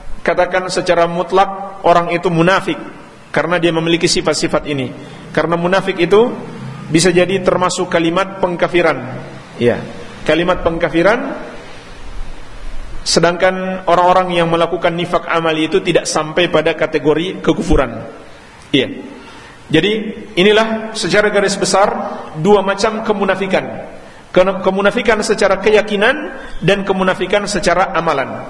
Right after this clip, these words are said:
Baik. Sekarang kita akan mulai memasuki pembahasan sifat-sifat orang-orang munafik. Dan dalam pembahasan ini,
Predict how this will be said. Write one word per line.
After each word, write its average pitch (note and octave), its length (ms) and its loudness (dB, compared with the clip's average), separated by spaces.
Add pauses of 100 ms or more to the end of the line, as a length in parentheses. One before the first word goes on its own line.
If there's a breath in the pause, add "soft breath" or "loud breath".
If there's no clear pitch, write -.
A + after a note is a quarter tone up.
(220)
Baik. D3+ 220 2 (1300 loud breath)
Sekarang B3 320 2
kita A#3 240 2
akan A#3 160 0
mulai A#3+ 240 2
memasuki A3 480 0
pembahasan G#3+ 800 -2 (240 loud breath)
sifat-sifat G#3 800 0
orang-orang G3 640 2
munafik. F3 380 2 (1400 loud breath)
Dan G3+ 160 2
dalam B3+ 240 6
pembahasan A#3 560 4
ini, G#3 240 2